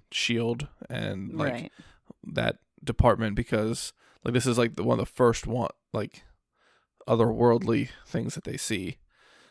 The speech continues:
Speaker 1: And there's Captain America that they've known about, but they created Captain America. This
Speaker 2: Right.
Speaker 1: is something from outside their world.
Speaker 2: Yeah.
Speaker 1: Um,
Speaker 2: And th-, they,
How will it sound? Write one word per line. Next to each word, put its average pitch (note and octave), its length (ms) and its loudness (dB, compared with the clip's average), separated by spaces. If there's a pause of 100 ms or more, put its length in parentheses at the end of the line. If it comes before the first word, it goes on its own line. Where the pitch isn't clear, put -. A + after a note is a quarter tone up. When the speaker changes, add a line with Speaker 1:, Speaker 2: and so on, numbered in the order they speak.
Speaker 1:
And - 100 -6
there's G#2+ 100 0
Captain A2+ 320 0
America A2 500 0
that A#2+ 120 -6
they've A2+ 180 -2
known B2 240 4
about, A2 300 0
but B2 100 2
they B2 140 4
created A#2+ 540 0
Captain - 280 -6
America. - 260 -8
This D3 220 2
Speaker 2:
Right. A2 80 0
Speaker 1:
is - 100 -4
something A#2+ 320 0
from - 320 -6 (640)
outside G2+ 420 0
their - 180 -2
world. - 520 0 (120)
Speaker 2:
Yeah. C3+ 280 -6 (500)
Speaker 1:
Um, G2+ 480 0
Speaker 2:
And G#3+ 160 2
th-, - 100 -4 (200)
they, A#3+ 640 2